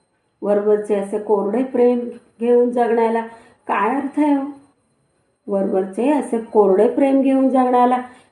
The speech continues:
काय अर्थ आहे हो? औषध गोळ्यांपेक्षा माणुसकीचे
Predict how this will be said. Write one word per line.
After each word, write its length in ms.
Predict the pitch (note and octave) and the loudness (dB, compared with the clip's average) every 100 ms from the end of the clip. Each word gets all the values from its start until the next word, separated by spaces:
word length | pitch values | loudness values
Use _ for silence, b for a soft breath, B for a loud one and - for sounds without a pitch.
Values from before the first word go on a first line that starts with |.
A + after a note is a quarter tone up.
| _ | _
काय 240 | - A3+ E4+ | -4 2 2
अर्थ 300 | D#4+ C#4 C#4+ | 2 0 -2
आहे 160 | B3+ A#3+ | 0 0
हो? 80 | A#3+ - _ _ _ _ | -4 -10 _ _ _ _
औषध 480 | B3 C#4+ - F4+ F4 | -2 -2 0 0 2
गोळ्यांपेक्षा 1080 | D4 C#4+ C#4 C#4+ C#4+ C4 - C#4 A#3 A3+ C#4+ B B _ | 2 4 4 2 2 -2 -2 2 4 2 0 B B _
माणुसकीचे 800 | G3+ F#3+ G3+ A3+ - A#3+ A#3+ B3 | -4 0 0 -2 0 0 2 0